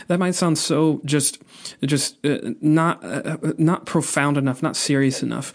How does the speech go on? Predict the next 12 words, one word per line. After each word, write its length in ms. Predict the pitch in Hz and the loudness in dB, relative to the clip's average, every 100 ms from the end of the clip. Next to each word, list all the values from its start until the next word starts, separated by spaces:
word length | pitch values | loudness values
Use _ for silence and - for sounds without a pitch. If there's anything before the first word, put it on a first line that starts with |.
| - - | -16 -8
I 100 | - | 0
might 240 | 156 175 - | 2 2 0
say 180 | - 156 | 0 0
that 180 | 151 | 0
too 180 | - 156 | 2 0
casually. 640 | 151 135 131 - - - - - - - - _ | 2 0 -2 -2 -6 -8 -10 -16 -20 -20 -20 _
Let 120 | 147 165 | 2 2
me 60 | |
say 180 | 160 156 | 2 2
it 80 | 131 | 0
again. 300 | 120 - 135 - - - - 139 | -2 -6 -10 -16 -20 -20 -6 -2
God 540 | 131 131 131 165 | 2 2 2 0